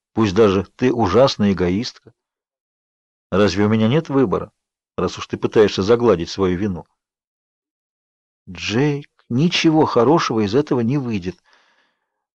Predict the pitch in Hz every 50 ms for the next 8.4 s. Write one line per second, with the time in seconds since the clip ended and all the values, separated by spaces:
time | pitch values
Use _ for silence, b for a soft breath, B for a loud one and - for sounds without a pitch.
0 | - - 104 117 127 151 160 160 160 - - 175 190 180 160 139 120 120 123 123
1 | 117 - - 156 160 175 165 - - - - - 160 160 175 180 160 b b b
2 | b b b b _ _ _ _ _ _ - - 101 123 151 180 175 156 - -
3 | 143 139 151 160 156 151 147 131 160 185 170 - 135 135 - - 165 156 151 151
4 | 160 151 151 165 165 165 151 139 107 - - - 101 b b b b b b b
5 | b - 120 156 208 - - - 101 92 117 165 - - - - 110 98 95 95
6 | 92 _ _ _ _ _ _ _ _ - - 120 135 135 156 139 - 156 175 165
7 | 135 131 131 123 120 117 127 117 117 110 120 117 - - 131 135 131 - - 127
8 | 135 131 123 143 175 196 180 -